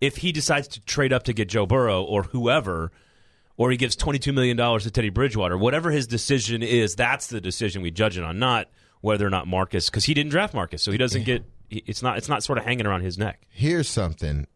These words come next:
Speaker 2: uh, and I haven't heard anybody bring this up, nobody. Uh, and I brought it up to T D yesterday as we were walking out, uh, because the Tennessee Titans are gonna be in the market for a quarterback. Now, whether, you know,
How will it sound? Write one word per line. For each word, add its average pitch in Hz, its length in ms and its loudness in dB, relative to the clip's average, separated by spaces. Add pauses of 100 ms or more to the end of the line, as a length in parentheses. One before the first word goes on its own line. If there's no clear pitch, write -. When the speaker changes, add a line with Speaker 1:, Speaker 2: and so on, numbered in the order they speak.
Speaker 2:
uh, 73 480 -6
and 80 320 -2
I 101 200 0
haven't 87 240 0
heard 76 220 2
anybody 73 400 0
bring 69 300 -4
this - 200 -6
up, - 260 -18 (120)
nobody. - 440 -2 (720)
Uh, 69 360 0 (100)
and 78 140 0
I 80 140 0
brought 80 320 0
it 76 80 -2
up 73 160 -4
to 76 100 -4
T 78 220 -4
D 71 100 -6
yesterday 67 560 -6
as 67 180 -2
we 71 100 -2
were 69 60 0
walking 67 420 -2
out, - 240 -4 (760)
uh, 67 400 -6 (100)
because 82 520 0
the 80 120 -10
Tennessee 131 400 -4
Titans 78 340 -2
are 73 100 -4
gonna 73 220 -2
be 69 240 -4
in 69 160 -4
the 69 40 -4
market 69 400 -4
for 67 120 -8
a - 120 -14
quarterback. - 600 -8
Now, 78 420 0 (800)
whether, 95 760 0 (380)
you 90 160 0
know, 73 300 -2